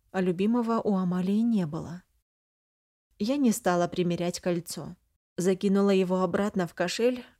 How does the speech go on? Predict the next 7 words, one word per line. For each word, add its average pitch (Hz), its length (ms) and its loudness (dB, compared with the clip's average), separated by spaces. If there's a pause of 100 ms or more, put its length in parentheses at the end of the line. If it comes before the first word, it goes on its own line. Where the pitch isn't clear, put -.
а 190 100 2
его 180 320 2
уже 185 200 2
запихнула 196 600 0
на 175 180 2
дно 165 240 -2
сумки. 165 600 -10